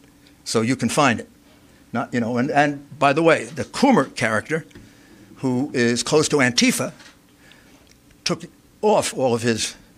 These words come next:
social media. Ha ha, but we kept it. We've got it. The man is a vicious, vicious man. He wrote horrible things about the president. He is completely, he is completely biased. He's completely warped.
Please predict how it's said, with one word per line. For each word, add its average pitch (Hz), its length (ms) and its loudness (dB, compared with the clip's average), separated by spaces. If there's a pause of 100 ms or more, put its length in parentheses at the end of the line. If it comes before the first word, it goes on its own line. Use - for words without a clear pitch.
(140)
social 123 360 2
media. 107 340 -2 (560)
Ha 95 100 -14
ha, 175 360 -6
but 123 100 -8
we 120 100 -6
kept - 300 -8
it. - 60 -20 (400)
We've 113 160 -6
got 135 200 0
it. - 240 -6 (460)
The 120 80 -4
man 147 240 4
is 127 100 2
a 117 60 0
vicious, 113 640 2
vicious 123 500 0
man. 113 340 -2 (720)
He 143 160 -2
wrote 143 300 4
horrible 202 460 4
things 123 440 0
about 113 260 2
the 110 60 -10
president. 127 480 -4 (880)
He 131 240 2
is 127 140 2
completely, 147 800 0
he 127 140 -2
is 120 120 0
completely 196 440 2
biased. 113 580 -2 (300)
He's - 120 -10
completely 170 400 2
warped. 139 600 4